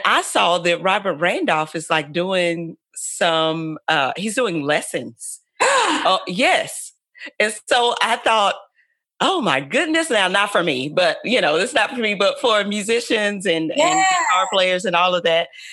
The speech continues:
Speaker 1: what, what could be more, more perfect in this season than to sharpen your skills, take some, take some online courses from some people
Speaker 2: Right.
Speaker 1: who are right now have the time, you know, to do that.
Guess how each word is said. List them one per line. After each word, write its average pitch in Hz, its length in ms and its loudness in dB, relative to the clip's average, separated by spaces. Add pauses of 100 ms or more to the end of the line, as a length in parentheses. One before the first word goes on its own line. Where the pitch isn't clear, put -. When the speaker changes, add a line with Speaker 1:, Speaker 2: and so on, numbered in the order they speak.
(320)
Speaker 1:
what, 175 400 -2
what 269 240 0
could 311 140 0
be 294 140 -2
more, 302 320 0 (300)
more 254 260 0 (140)
perfect 285 600 -2
in 202 140 -2
this 214 260 -4
season 214 480 -2
than 170 240 0
to 175 200 -4 (280)
sharpen 196 500 -2
your 175 140 -2
skills, 180 680 -2
take 220 260 -2
some, 185 520 -2 (540)
take 214 160 0
some 226 280 -2
online 185 440 2
courses 220 500 -2
from 170 240 -2
some 160 220 -6
people 202 260 -2
Speaker 2:
Right. 180 300 0
Speaker 1:
who 196 340 -2 (460)
are 170 340 2
right 175 360 0
now 175 580 2
have 185 220 0
the 165 100 0 (240)
time, 175 480 0 (200)
you 180 140 -2
know, 151 300 0 (240)
to 180 160 -2
do 220 280 -4
that. 113 320 0